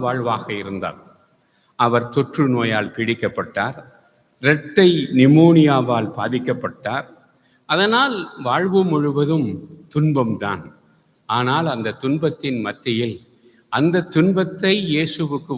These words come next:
ஒப்பு கொடுத்த காரணத்தினால், அந்த துன்பத்தினால் அடுத்தவர்களை வெறுக்காமல், ஒதுக்காமல், திட்டாமல், அந்த துன்பத்தை அன்போடு ஏற்றுக்கொண்ட காரணத்தினால் அவர் இன்று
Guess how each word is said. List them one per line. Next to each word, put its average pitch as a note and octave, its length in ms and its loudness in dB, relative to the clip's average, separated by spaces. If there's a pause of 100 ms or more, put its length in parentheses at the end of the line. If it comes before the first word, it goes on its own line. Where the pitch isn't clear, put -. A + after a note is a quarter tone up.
ஒப்பு C3 220 -8
கொடுத்த B2+ 400 -8
காரணத்தினால், A2+ 960 -6 (640)
அந்த E3 260 2 (140)
துன்பத்தினால் F#3+ 760 0
அடுத்தவர்களை D#3 880 -2
வெறுக்காமல், C3+ 680 -2 (140)
ஒதுக்காமல், C3+ 680 -2 (120)
திட்டாமல், C#3 720 0 (1400)
அந்த F3+ 300 6
துன்பத்தை G#3 540 2 (600)
அன்போடு F3+ 560 6
ஏற்றுக்கொண்ட D3 800 -2
காரணத்தினால் A#2+ 920 -2 (1300)
அவர் A#2+ 440 2 (640)
இன்று B2 400 4